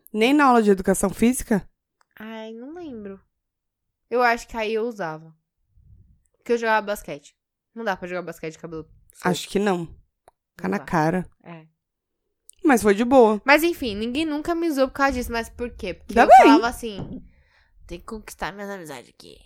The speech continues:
Speaker 2: Então eu sabia fazer o social ali com os amigos da escola.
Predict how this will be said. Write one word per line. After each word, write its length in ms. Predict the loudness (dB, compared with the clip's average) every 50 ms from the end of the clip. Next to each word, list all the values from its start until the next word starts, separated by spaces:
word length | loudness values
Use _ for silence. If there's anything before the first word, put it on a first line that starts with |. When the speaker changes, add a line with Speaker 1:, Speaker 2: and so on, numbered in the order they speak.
| _ _ _ _
Speaker 2:
Então 240 | -20 -8 -2 -2 -2
eu 40 | 0
sabia 260 | 0 0 0 2 0
fazer 240 | 2 2 0 0 0
o 60 | -2
social 360 | -2 -2 -4 -4 -2 2 2 4
ali 340 | 4 2 0 -2 -4 -4
com 240 | -6 -8 -6 -6 -4
os 80 | -2 -2
amigos 340 | -2 -2 -2 0 0 2 2
da 80 | 2
escola. 640 | 0 0 -2 -8 -4 -2 -2 -2 -2 -4 -8 -12